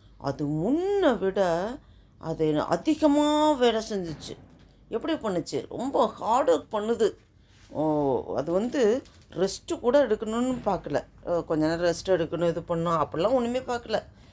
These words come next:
ஹார்ட் ஒர்க்கு, ஹார்ட் ஒர்க்கு, ஹார்ட் ஒர்க்கு. தன்னால முடிஞ்ச அளவுக்கு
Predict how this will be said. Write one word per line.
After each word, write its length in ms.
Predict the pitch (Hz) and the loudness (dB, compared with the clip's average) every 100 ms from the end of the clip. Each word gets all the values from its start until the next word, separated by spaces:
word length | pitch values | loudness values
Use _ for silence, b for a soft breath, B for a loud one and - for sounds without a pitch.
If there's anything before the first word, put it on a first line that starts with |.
| b b - | b b -18
ஹார்ட் 380 | - 185 262 277 | -8 -4 0 4
ஒர்க்கு, 280 | 254 196 143 | 4 4 -6
ஹார்ட் 360 | - 170 262 | -4 -2 2
ஒர்க்கு, 280 | 269 247 - | 2 0 -6
ஹார்ட் 340 | - - 262 269 | -10 -8 -4 -4
ஒர்க்கு. 340 | 233 - 180 | -4 -6 -8
தன்னால 320 | - 143 240 262 | -8 -10 -4 -2
முடிஞ்ச 480 | 196 185 277 269 | -2 -4 -4 -4
அளவுக்கு 320 | - 262 - | -4 -6 -8